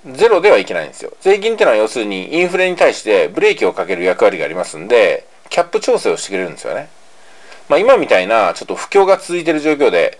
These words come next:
税金をかける必要はないんですけども、やっぱり景気が過熱した時は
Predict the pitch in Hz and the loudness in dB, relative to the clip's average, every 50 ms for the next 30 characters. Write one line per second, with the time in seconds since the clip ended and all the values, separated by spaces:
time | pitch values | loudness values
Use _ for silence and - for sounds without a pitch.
0 | - - 107 120 131 127 - 135 120 104 90 78 65 - - - 101 107 107 90 | -14 -6 -2 -2 -2 -2 -2 -6 -6 -6 -4 -6 -6 -6 -8 -8 -4 -4 -4 -4
1 | 78 - - 90 78 76 87 104 101 87 80 - - - - 67 76 104 117 107 | -4 -6 -6 -6 -4 -2 -2 -2 -4 -4 -8 -12 -14 -12 -10 -6 -2 0 2 2
2 | 87 - - - - - - - - - 143 147 147 127 - - 175 175 165 170 | 2 0 -4 -8 -14 -18 -18 -16 -6 -2 0 2 2 2 2 2 0 0 0 -2
3 | - 175 180 170 170 - 156 165 160 160 - 160 - - 180 170 156 - 147 165 | 0 2 2 2 2 0 -4 -4 -4 -8 -10 -8 -4 -2 -2 -2 -2 -2 0 2
4 | 202 196 123 67 - | 4 4 2 0 -4